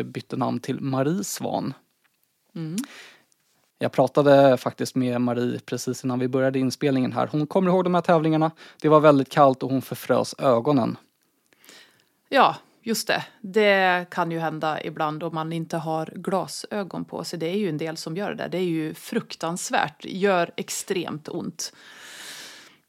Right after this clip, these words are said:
Speaker 1: Mm, men Maries ögon har tinat upp nu, tack och lov. Eh, kollar vi på här sidan, det här loppet i Biowick åttiofem, så har vi en del fina namn. Gunde Svan vann.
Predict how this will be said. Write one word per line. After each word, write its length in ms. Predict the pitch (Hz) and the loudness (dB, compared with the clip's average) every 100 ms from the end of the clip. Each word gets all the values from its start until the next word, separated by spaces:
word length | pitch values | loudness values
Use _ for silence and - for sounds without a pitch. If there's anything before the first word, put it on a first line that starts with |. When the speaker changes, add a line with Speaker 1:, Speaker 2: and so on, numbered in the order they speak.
| _ _ _ _ _ _ - | _ _ _ _ _ _ 2
Speaker 1:
Mm, 240 | 165 226 - | 6 6 4
men 400 | 156 147 151 151 | 0 2 4 4
Maries 380 | 151 143 139 131 | 4 4 2 2
ögon 360 | - 135 131 127 | 2 4 4 0
har 240 | 127 127 | 0 -2
tinat 400 | - 139 131 123 | -2 -2 -2 -2
upp 200 | 127 - | -6 -4
nu, 140 | 127 117 | -6 -2
tack 300 | 131 - 131 | -4 -2 -2
och 60 | |
lov. 300 | 120 120 139 - - - - - | 0 -2 -4 -12 -18 -16 -8 2
Eh, 220 | 131 135 | 6 6
kollar 240 | - 170 | 8 6
vi 100 | 165 | 6
på 120 | 160 170 | 6 8
här 220 | 180 151 | 8 8
sidan, 640 | - 185 156 143 143 139 | 6 6 8 8 8 6
det 80 | 131 | 4
här 160 | 151 135 | 6 6
loppet 400 | 127 - 127 131 | 4 2 -2 2
i 120 | 127 | 2
Biowick 640 | 131 127 123 123 120 - 127 | 4 4 4 0 -2 -8 -8
åttiofem, 520 | 143 - 135 - 127 113 | -8 -6 -2 2 2 2
så 120 | 127 | 2
har 160 | 135 | 4
vi 80 | 127 | 4
en 80 | 127 | 4
del 200 | 127 123 | 2 2
fina 320 | - 131 127 | 2 2 4
namn. 400 | 135 135 123 123 - - - - - _ - | 4 4 4 0 -4 -18 -20 -20 -20 _ 0
Gunde 480 | 147 143 147 156 147 | 6 6 8 6 4
Svan 360 | - 151 156 | 0 4 6
vann. 340 | 131 147 160 | 8 8 8